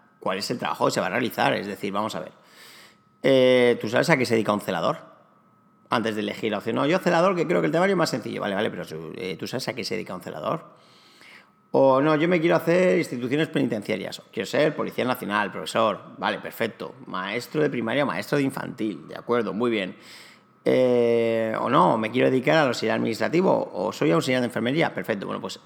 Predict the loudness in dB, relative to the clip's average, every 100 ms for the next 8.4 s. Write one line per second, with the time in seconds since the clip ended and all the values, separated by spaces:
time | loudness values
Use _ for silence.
0 | -2 2 4 4 4 2 0 -2 -2 0
1 | 0 0 -2 0 0 -2 -4 -8 -6 0
2 | 0 0 -2 -2 -4 -2 -4 -4 -4 -6
3 | -6 -2 -2 0 -4 -6 -10 -20 _ _
4 | _ -2 2 2 0 -14 -10 -4 -4 -2
5 | -2 -2 -4 -4 -4 -2 -2 -4 -8 -6
6 | -4 -2 0 0 0 -2 0 0 -2 -4
7 | -4 -4 -6 -6 -10 -8 -6 -6 -4 0
8 | 2 2 -2